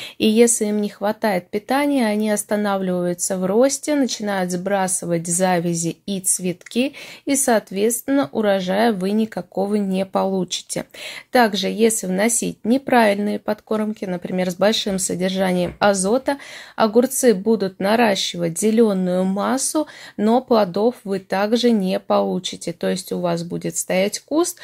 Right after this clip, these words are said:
очень много будет листьев, но при этом будут опадать завязи и огурчики не будут завязываться.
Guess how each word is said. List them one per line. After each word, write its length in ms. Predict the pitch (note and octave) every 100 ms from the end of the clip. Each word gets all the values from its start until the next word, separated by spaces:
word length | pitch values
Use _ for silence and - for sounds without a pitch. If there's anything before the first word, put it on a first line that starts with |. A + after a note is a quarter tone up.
| - - -
очень 420 | B3+ A#3+ - F3+
много 420 | F#3+ F#3+ E3+ F3
будет 400 | E3 F3 F#3+ F#3+
листьев, 580 | F#3+ A#3+ F4 - D4+ C#4+
но 220 | G#3+ G#3
при 320 | F#3+ F3+ F3 F#3
этом 420 | B3+ - C#4+ D4+ - - _
будут 420 | F3+ G3+ F#3 F3+
опадать 540 | F3+ F#3 F3 E3+ E3+ -
завязи 720 | F3 G3 A#3+ B3+ C#4+ C4+ _
и 240 | G#3 A3+ -
огурчики 720 | G3 F3+ F3+ G#3+ - A#3 B3+
не 200 | A#3+ F3+
будут 400 | E3+ F#3 F#3+ F#3
завязываться. 960 | G3 G3 F#3+ F3+ F3 E3 - - G3